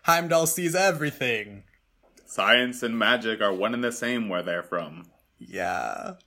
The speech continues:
Speaker 2: <laughs>
Speaker 1: But, like, no one else sees everything, so why does Heimdall get to?
Speaker 2: Because he's awesome.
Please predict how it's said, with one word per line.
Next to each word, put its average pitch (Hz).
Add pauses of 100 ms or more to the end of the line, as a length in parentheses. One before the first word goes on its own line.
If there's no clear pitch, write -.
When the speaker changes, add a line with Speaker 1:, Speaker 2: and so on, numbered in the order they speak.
(560)
Speaker 2:
<laughs> - (600)
Speaker 1:
But, 151
like, 147
no 143
one 143
else 135
sees 131
everything, 117
so 151
why 127
does 131
Heimdall 135
get 117
to? 113 (420)
Speaker 2:
Because 113
he's 110
awesome. 92